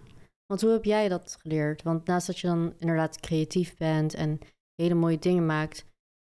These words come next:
ben je ook best wel, eh, ontwikkeld als het gaat om ondernemen. Maar hoe is dat bij jou, eh, begonnen, dat je daarmee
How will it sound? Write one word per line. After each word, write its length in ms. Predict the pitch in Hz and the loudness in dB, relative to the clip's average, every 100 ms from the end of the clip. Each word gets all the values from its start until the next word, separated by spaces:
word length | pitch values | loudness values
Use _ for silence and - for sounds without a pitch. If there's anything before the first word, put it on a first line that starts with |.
| _ | _
ben 120 | 170 | -2
je 80 | 165 | 0
ook 220 | 170 170 | 2 2
best 220 | 170 165 - | 0 -2 0
wel, 520 | 160 156 156 160 - | 2 2 2 0 -2
eh, 380 | - 160 156 156 - | -2 0 0 -2 -4
ontwikkeld 540 | - 165 175 175 170 - | -4 0 0 2 -2 0
als 140 | 165 | -4
het 100 | - | -2
gaat 220 | - 160 | -2 -2
om 60 | 185 | 0
ondernemen. 800 | 170 165 156 156 170 151 143 - | 0 2 4 4 4 2 0 -2
Maar 460 | 156 - - - - _ _ _ 170 | -2 -2 -8 -20 -20 _ _ _ 0
hoe 180 | 196 220 | 4 4
is 80 | 208 | 2
dat 180 | 196 | 0
bij 100 | 175 | 2
jou, 360 | 175 180 180 - - | 4 4 2 0 -6
eh, 360 | - 165 160 156 | -4 0 0 0
begonnen, 680 | 160 160 - 185 175 156 156 - | -2 -6 -4 0 2 2 0 -4
dat 160 | 165 156 | -8 -6
je 80 | 160 | -2
daarmee 600 | 156 156 156 156 151 | 0 2 2 2 -2